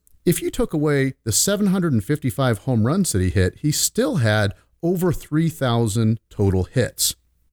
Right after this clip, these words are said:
But listeners, this isn't a baseball show, I guess. When it comes to retirement,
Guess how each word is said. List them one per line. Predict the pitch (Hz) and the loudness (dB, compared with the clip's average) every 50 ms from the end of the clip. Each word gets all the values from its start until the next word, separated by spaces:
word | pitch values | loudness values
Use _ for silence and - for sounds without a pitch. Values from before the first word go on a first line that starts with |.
| _ | _
But | - 156 | -4 0
listeners, | 151 220 208 - 220 214 202 - | 2 2 2 2 0 0 -2 -2
this | 247 247 - | -2 -2 0
isn't | 220 165 127 131 113 | 0 2 2 4 2
a | 95 | 2
baseball | 78 98 90 90 - - 87 80 78 | 2 0 -2 -2 -2 -2 -2 -2 -2
show, | - - 87 82 76 | 0 0 0 0 2
I | 76 76 | 0 -2
guess. | 73 82 82 82 82 - - - - - _ _ _ _ _ _ _ _ _ | -2 0 0 0 2 0 -2 -2 -6 -10 _ _ _ _ _ _ _ _ _
When | 143 165 - | 0 0 0
it | - | 0
comes | - - 233 233 196 - | -2 0 0 0 0 0
to | - 175 | -2 0
retirement, | 147 113 - - - 127 139 127 101 85 85 98 - | 0 0 -2 -2 -2 0 0 2 2 2 0 -2 -4